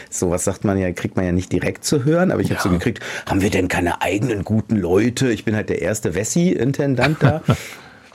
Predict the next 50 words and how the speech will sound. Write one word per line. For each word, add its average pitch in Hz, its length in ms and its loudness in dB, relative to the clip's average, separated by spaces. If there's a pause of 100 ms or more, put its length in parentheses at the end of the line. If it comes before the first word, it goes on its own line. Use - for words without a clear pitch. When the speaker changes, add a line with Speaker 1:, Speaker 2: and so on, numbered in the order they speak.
(180)
Speaker 1:
Äh, 92 460 2 (280)
und, 98 440 0
äh, 87 460 2
hab 104 180 -2
ich 101 100 -2
gehört, 98 380 0
dass - 180 -2
es - 140 -2
Menschen 95 380 0
gab, 87 300 -2
die 87 100 -4
in 87 100 0
Senftenberg 90 500 2
wohl 90 140 2
gesagt 85 320 -2
haben, 90 120 -2 (260)
"Na, 78 80 -2
haben 90 160 2
wir 80 80 2
denn 80 160 -2
keine - 320 -4
eigenen 90 420 2
guten 92 280 0
Leute?" 87 380 2
und 107 140 0
so. 107 160 2 (460)
Aber 98 360 0
tatsächlich 127 520 0
im 104 120 2
direkten 110 440 0
Gespräch 151 560 2
sagen 107 320 2
die 120 100 4
mir 110 180 2
sehr 107 280 2
oft, - 240 -4
"Mensch, 107 400 0
äh, 92 340 0
du 85 160 -2
bist - 180 -2
aber 101 160 2
richtig 110 300 -4
gut 117 180 0
bei 110 120 2
uns 95 200 -2
angekommen. 87 640 -2
Du 87 80 -2
bist - 240 -2
jetzt - 300 0
sozusagen, 87 680 4